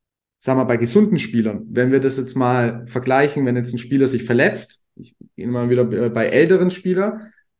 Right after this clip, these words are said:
haben wir durch das Krafttraining oder allgemein durch das Athletiktraining, durch das Messen eine bestimmte Grundbasis, die wir ja haben, wo wir dann sagen, der Spieler ist verletzt, wir wollen gerne, dass der Spieler wieder zurück möchte, weil er hat sich auf einer bestimmten Basis verletzt.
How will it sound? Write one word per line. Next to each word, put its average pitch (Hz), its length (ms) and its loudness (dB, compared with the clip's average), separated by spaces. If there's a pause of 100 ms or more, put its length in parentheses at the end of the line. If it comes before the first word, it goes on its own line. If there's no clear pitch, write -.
haben 151 320 0
wir 185 500 -2
durch 143 280 -4
das - 320 0
Krafttraining 139 680 0
oder 110 180 -2
allgemein 117 420 0
durch 127 120 -2
das 120 160 -8
Athletiktraining, 135 800 2
durch 113 160 -2
das - 220 -8
Messen 190 720 0 (160)
eine 131 240 0
bestimmte 131 400 -2
Grundbasis, 175 880 2
die 127 160 0
wir 127 60 6
ja 113 240 0
haben, 151 480 -4 (240)
wo 135 140 2
wir 135 80 4
dann 123 180 0
sagen, 139 300 0
der 139 80 -4
Spieler 139 280 -2
ist - 140 -4
verletzt, 139 460 -2
wir 120 160 -2
wollen 160 320 0
gerne, 156 280 -2
dass 143 160 -6
der 143 80 -4
Spieler 165 380 -4
wieder 131 180 0
zurück 135 400 0 (600)
möchte, 123 400 2
weil 131 160 2
er 135 100 -2
hat 156 140 -6
sich - 120 -10
auf - 120 -6
einer 131 200 0
bestimmten 131 380 -4
Basis 127 340 -2
verletzt. 165 580 -2